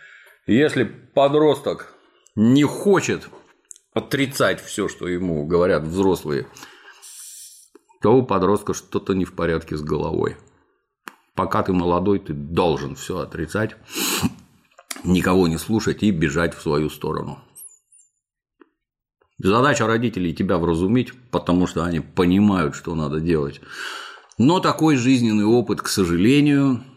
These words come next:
на словах не передаётся. Невозможно объяснить ребёнку, как надо правильно. Он должен набить своих собственных шишек.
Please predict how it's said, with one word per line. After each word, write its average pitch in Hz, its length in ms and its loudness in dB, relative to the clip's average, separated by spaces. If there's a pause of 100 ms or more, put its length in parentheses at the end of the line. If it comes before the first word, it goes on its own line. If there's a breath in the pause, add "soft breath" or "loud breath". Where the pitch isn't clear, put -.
(120)
на 87 160 -2
словах 85 600 0 (200)
не 90 320 2
передаётся. 78 760 0
Невозможно 90 1160 2
объяснить 76 640 -4 (160)
ребёнку, 80 540 0
как - 300 -4
надо 78 220 -2
правильно. 90 640 -4 (1120 soft breath)
Он 98 320 2
должен 92 600 2
набить 87 560 0
своих 85 320 0
собственных 85 640 -2
шишек. - 520 -4